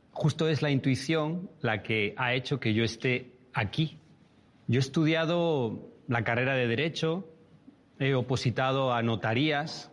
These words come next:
Durante cinco años estuve estudiando nueve horas al día.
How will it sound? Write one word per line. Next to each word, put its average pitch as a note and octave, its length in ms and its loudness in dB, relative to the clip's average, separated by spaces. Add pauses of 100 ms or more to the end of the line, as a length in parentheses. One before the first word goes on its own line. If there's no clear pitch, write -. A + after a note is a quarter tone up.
Durante A#2+ 420 2
cinco F3 360 2
años C3 380 0
estuve C#3+ 260 2
estudiando C#3+ 500 2
nueve D#3+ 320 2
horas D#3 280 -2
al A#2+ 160 2
día. A#2+ 340 0